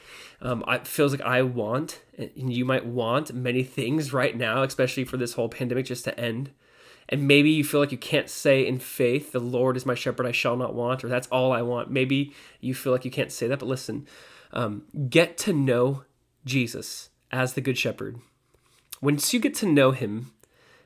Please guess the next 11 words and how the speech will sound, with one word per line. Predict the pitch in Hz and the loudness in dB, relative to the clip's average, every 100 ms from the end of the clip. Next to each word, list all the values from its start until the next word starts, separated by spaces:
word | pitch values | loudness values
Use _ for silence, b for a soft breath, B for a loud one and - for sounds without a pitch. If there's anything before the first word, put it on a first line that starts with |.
| b | b
as | - 139 143 | 4 6 6
the | 147 | 2
good | 139 | 2
shepherd, | 135 123 120 120 | 2 0 0 0
and | |
you | 131 | 0
realize | 139 240 240 120 110 110 - | 2 2 4 2 2 -2 0
it | 151 | 0
wasn't | 139 143 190 208 226 - | 2 4 4 4 2 4
in | 156 160 | 4 4
theory | - - 160 170 131 107 120 | -2 4 6 6 4 2 -4